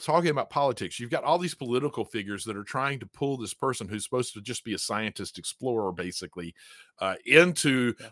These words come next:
Speaker 1: their political games and how it's gonna be done.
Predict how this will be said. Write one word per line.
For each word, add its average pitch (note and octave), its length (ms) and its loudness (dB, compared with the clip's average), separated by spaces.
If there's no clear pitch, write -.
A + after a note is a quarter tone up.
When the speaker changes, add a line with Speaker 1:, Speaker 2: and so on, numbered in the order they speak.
Speaker 1:
their A#2+ 100 6
political C3 520 2
games A2+ 420 2
and F2+ 80 -6
how B2+ 300 4
it's A2 100 -4
gonna A2+ 200 -2
be G2+ 120 -4
done. F#2 320 -2